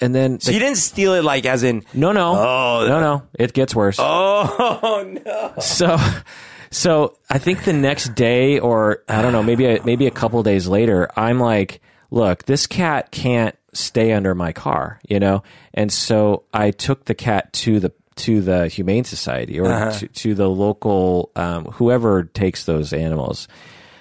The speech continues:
Speaker 1: Um, the one in Inner Bay, I don't know if you know of it, but I brought the cat there, and then I said to the,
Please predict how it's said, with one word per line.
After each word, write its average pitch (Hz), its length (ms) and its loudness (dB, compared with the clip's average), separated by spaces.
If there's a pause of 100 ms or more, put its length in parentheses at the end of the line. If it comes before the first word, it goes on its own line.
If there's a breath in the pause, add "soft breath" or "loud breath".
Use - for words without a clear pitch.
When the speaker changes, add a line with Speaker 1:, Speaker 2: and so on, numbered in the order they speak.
(140 loud breath)
Speaker 1:
Um, 87 420 -2
the 95 140 0
one 101 320 2
in 95 160 -4
Inner 95 280 -4
Bay, 95 320 2
I 87 40 -2
don't 78 100 -4
know 80 80 -4
if 80 160 -8
you 82 60 -6
know 76 180 -6
of 78 80 -4
it, 80 160 -6
but 82 240 -4 (680 soft breath)
I 101 300 2
brought 104 300 0
the 104 60 -2
cat 95 300 -2
there, 151 280 2
and 113 160 0
then 117 120 2
I 110 120 2
said 147 380 -2
to 120 100 -4
the, 95 300 0